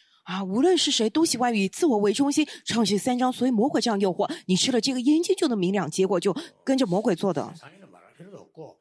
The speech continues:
Speaker 2: 여러분 대학 가면 당장 뭘 가르치느냐? "나를 찾아라." 뭐 이렇게 가르칩니다. 얼마나 맞는 말입니까?
Speaker 1: 啊，不，世上就更不用提了。大家现在去大学，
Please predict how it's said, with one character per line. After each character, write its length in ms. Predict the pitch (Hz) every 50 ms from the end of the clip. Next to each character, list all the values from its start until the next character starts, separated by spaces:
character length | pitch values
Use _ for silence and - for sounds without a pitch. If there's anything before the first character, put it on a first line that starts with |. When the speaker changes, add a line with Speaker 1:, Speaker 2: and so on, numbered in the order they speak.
| _ _ -
Speaker 2:
여 80 | 165
러 80 | 185 185
분 160 | 160 151 131
대 120 | - - 113
학 140 | 139 165
가 120 | - 202 196
면 100 | 175 -
당 320 | - - - - - 185 180
장 300 | 214 214 240 240 226 190
뭘 180 | 185 208 202
가 120 | 170 165 160
르 80 | 160
치 160 | 160 - 160
느 100 | 147 143 143
냐? 140 | 147 147 139 _ _ _ _ _ 113
"나 180 | 117 120 127
를 140 | 139 156 151
찾 200 | 151 - 156 147
아 80 | 143 143
라." 260 | 139 139 139 127 131 _ _ _ _ _ _ _ _ _ _ _ _ _ _ _ _
뭐 100 | 127 135
이 60 | -
렇 80 | 143 139
게 20 |
가 140 | _ - 135
르 40 | 156
칩 140 | 156 - 156
니 80 | 135
다. 120 | 107 92 - _ _ _ _ _ _ _ _ _ _ _ _
얼 120 | 82 95 113
마 100 | 196 247
나 80 | 294
맞 240 | 320 311 196 139 135
는 160 | 139 143 147
말 140 | 147 120 104
입 60 | 98 _
니 80 | _ _ _
까? 60 | _ _ _ _ - - - - - _
Speaker 1:
啊， 220 | - 175 190 190 185 - _ _ _
不， 140 | - 208 214
世 200 | 202 - - 427
上 200 | 381 - 302 262
就 80 | - 294
更 220 | - - 403 359 240
不 80 | 233
用 120 | 226 208 196
提 140 | - -
了。 100 | 202 190
大 140 | 180 - 240
家 80 | 240 247
现 160 | 254 - 294
在 60 | 240
去 120 | 214 - 269
大 200 | - 262 233 208
学， 160 | - 226